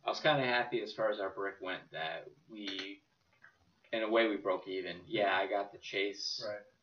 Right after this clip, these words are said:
Speaker 1: which was Wolverage for anyone who's into that.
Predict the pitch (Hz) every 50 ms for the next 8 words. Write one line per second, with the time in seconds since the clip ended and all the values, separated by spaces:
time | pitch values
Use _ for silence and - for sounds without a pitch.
0 | _ _ _ - - 104 - - 98 95 92 90 - - - 92 98 104 95 95
1 | 92 90 85 85 87 90 90 - - - - - - - - - - - _ -
2 | 95 90 90 90 90 90 90 90 90 90 90 90 87 - - - - - _ _
3 | _ _ _ _ _ _ _ _ _ _ _ _ _ - - 98 90 - 85 85
4 | 92 90 90 - -